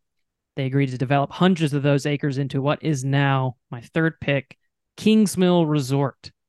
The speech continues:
uh, on the James River, historic Williamsburg. There's three eighteen-hole courses there, one that's just exclusive to members,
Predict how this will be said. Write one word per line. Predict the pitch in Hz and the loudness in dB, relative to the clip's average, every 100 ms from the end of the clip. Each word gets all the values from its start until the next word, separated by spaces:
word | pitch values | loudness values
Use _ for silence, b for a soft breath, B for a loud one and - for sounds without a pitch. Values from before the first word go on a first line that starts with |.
| _ _ _ | _ _ _
uh, | 147 123 120 127 | -6 -4 -4 -2
on | 151 175 | 0 2
the | 165 | 2
James | 160 156 143 | 2 0 -2
River, | 135 147 139 131 127 _ _ _ _ - | -2 -2 -2 -6 -8 _ _ _ _ -10
historic | 135 - - - 180 190 175 - 120 _ _ _ _ | -8 -8 -6 2 4 4 0 -6 -14 _ _ _ _
Williamsburg. | 147 160 151 143 - - 139 131 120 | -2 0 2 -2 -6 -6 -4 -4 -4
There's | 131 127 120 - _ _ _ - | -4 -4 -6 -12 _ _ _ -4
three | 160 170 151 | 0 2 2
eighteen-hole | 160 - 160 139 147 | 0 -2 -2 0 -2
courses | - 151 135 - 120 | -2 -4 -4 -8 -6
there, | 135 135 131 123 b b _ - | -2 0 0 -4 b b _ -8
one | 139 151 | -2 0
that's | 147 139 - | 0 -2 -8
just | 135 - | -10 -8
exclusive | - - 143 131 135 - | -10 -6 -4 -4 -8 -8
to | 139 | -8
members, | 123 143 175 170 160 - | -4 -2 0 0 -2 -4